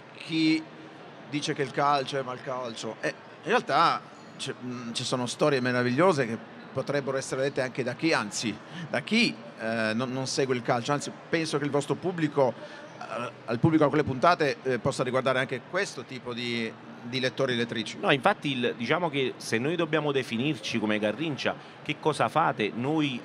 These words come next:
Speaker 2: diciamo che, <laughs> diciamo, non, non, non mancando di umiltà, non volendo essere, però, diciamo,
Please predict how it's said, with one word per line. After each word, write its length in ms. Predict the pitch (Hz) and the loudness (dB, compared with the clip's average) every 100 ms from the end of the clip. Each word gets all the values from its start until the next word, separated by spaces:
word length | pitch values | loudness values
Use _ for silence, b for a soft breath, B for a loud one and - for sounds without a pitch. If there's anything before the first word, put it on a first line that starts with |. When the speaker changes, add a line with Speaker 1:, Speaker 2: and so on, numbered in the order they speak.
| - - 117 | -10 -12 -10
Speaker 2:
diciamo 400 | 113 135 156 139 | -2 2 2 2
che, 240 | 123 117 | 0 0
<laughs> 1900 | 110 - - - - - - - 101 104 98 - - - - - - - - - | 0 -4 -10 -14 -18 -16 -16 -12 -8 -6 -6 -10 -16 -16 -18 -18 -18 -18 -16 -6
diciamo, 300 | 101 107 113 | 2 2 2
non, 280 | 139 156 143 | 0 0 0
non, 180 | 143 | 0
non 200 | 139 151 | 2 2
mancando 480 | 165 160 147 147 139 | 4 2 4 4 4
di 100 | 127 | 0
umiltà, 440 | 127 127 113 127 104 | 0 -2 0 2 4
non 140 | 107 | 4
volendo 340 | 123 135 135 131 | 4 4 4 2
essere, 360 | 127 - 117 | 0 0 0
però, 260 | 113 131 151 - - | 2 2 0 -2 -6
diciamo, 460 | 113 123 120 117 | 0 2 4 0